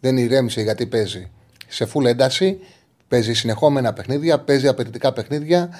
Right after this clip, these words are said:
έβγαλε κούραση, έβγαλε τραυματισμούς. Το ερώτημα για μένα το εξής είναι. Κανένας δεν αμφιβάλλει ότι η αεκ, αν παίξει το ποδόσφαιρό της, σε ένταση δεν πιάνεται και σε ενέργεια. Θα ηρεμήσει;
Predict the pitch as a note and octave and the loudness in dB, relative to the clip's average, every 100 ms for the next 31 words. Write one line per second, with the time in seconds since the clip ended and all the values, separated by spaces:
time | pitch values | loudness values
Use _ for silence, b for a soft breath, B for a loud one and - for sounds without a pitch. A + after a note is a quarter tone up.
0 | B B C3+ C3 C3+ A#2 C3 E3 D3+ - | B B -2 0 2 0 2 4 4 0
1 | D3+ - C3 B2 B2+ A#2+ A2+ A2 G#2+ A2 | -4 0 2 4 2 0 -2 -4 -6 -6
2 | A#2 G2+ - C3+ C3 E3+ E3+ D3 C3+ C#3+ | -6 -6 0 6 6 6 4 0 0 0
3 | C#3 B2+ A#2 A#2+ - F2 - _ b b | 0 -2 -6 -8 -8 -12 -14 _ b b
4 | b b b - C3+ E3+ E3+ E3+ D3+ C3+ | b b b 4 6 8 6 4 2 4
5 | C#3+ D3+ D#3+ F#3 G3 - _ _ A#2+ B2 | 6 8 6 4 2 -16 _ _ -2 0
6 | C3 C#3+ D#3+ C#3+ D3 C#3 C#3 D#3 - B2+ | 4 6 8 6 4 0 0 -2 -2 -2
7 | B2 C3+ - A2+ B2+ B2+ E3+ E3+ - b | 0 -2 0 2 2 2 -2 -4 -14 b
8 | b - C#3 D3+ D#3+ D3 C3 B2+ C3 B2+ | b -2 2 4 4 2 -2 0 0 0
9 | F2+ - - G#2+ G#2+ G2+ F2+ F2 - b | -2 -10 -12 -8 -6 -6 -8 -10 -16 b
10 | b b - B2 A2+ B2+ D#3 F3+ D3+ | b b 2 4 6 2 2 0 0